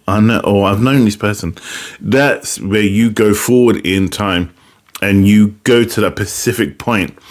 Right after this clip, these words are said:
I'm gonna cover this in another video, so I don't wanna talk too much about it today, but it is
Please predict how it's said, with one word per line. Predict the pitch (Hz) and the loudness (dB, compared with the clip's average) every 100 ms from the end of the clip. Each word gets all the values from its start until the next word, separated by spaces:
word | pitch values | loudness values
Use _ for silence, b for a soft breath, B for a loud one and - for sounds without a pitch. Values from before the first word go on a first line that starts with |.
| B B - | B B -4
I'm | 117 | 0
gonna | 123 127 | 2 0
cover | 127 139 120 | 0 0 2
this | 113 101 | 0 0
in | 104 | -2
another | 98 98 98 | 0 0 0
video, | 92 98 87 90 | 0 0 0 0
so | - 95 | -2 0
I | |
don't | 110 | 2
wanna | 120 113 | 0 0
talk | 104 | -2
too | 104 | 0
much | 104 90 90 | -2 -2 -4
about | 90 87 | -4 -2
it | 65 | -4
today, | - 82 113 104 107 107 B B B B | -6 -4 0 0 0 -4 B B B B
but | 110 107 - | 0 2 0
it | 110 92 - | -2 -2 -2
is | 127 139 127 - | 0 2 0 -4